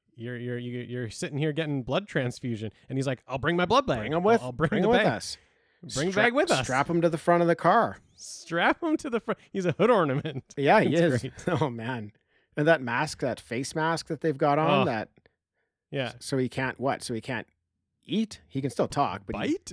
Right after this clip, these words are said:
Speaker 1: I don't
Speaker 2: bite?
Speaker 1: know.
Speaker 2: Yeah, I
Speaker 1: Yeah.
Speaker 2: guess bite. You can't bite anybody.
Speaker 1: Yeah.
Speaker 2: Now,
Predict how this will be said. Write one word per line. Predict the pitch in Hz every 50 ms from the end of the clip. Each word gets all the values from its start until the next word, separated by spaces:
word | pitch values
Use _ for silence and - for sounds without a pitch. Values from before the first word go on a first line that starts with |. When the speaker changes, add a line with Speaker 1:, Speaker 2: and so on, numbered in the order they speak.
| - _
Speaker 1:
I | - 135
don't | 147 156 160
Speaker 2:
bite? | 170 -
Speaker 1:
know. | - 180 175
Speaker 2:
Yeah, | 180 151
I |
Speaker 1:
Yeah. | 156 160 - -
Speaker 2:
guess | 117 110
bite. | - - 95 131 190 190 -
You | 104
can't | - 131 135 127 -
bite | 90 95 123 151
anybody. | 156 156 165 156 160 120 117
Speaker 1:
Yeah. | - - - _ _ _ _ _ _ _ _ _ _ _ _ _ _ _ _ _ _ _ _ _ _ _ _ _ _ _ _ _ _ _ _ _ _ _ _ _ _ _ _ _ _ _ _ _ _ _ _ _ _ _ _ _ _
Speaker 2:
Now, | 131 147 151 156 156 156 156 156 156 147 -